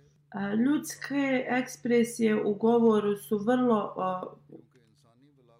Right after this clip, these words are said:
h-, kao sužene, u njima se mogu, znači, naći laži i, i, i, i tako ti detalji.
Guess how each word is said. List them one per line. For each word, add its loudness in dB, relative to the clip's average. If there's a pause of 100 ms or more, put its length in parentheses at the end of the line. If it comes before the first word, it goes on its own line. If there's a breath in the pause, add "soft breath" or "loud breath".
(800)
h-, -6
kao -4
sužene, -4 (640)
u 2
njima 6
se -4
mogu, 0
znači, 0
naći 0
laži 2
i, -8
i, -14
i, -8 (240)
i -12
tako 0
ti 0
detalji. 0